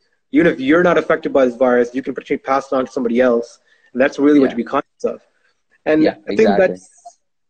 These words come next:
Speaker 1: that itself, it's, it's kind of, it's kind of important, right? Think about that, like, the collective consciousness that's being built up here,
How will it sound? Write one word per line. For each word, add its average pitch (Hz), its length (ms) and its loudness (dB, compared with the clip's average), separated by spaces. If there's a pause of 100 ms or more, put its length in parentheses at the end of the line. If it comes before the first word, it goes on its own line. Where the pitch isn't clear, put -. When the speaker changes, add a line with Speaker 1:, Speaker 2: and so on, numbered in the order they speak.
Speaker 1:
that 175 160 2
itself, 233 400 2
it's, 165 140 -4
it's 160 200 -8
kind 196 160 0
of, 175 120 0
it's 160 200 0
kind 175 140 2
of 165 40 6
important, 226 320 0
right? 117 300 0
Think 190 120 -2
about 135 220 2
that, 107 100 -4
like, 117 160 -2
the 120 100 -4
collective 160 640 0
consciousness 156 640 -2
that's 127 180 -2
being 127 220 -4
built 143 300 0
up 117 180 -2
here, 117 220 0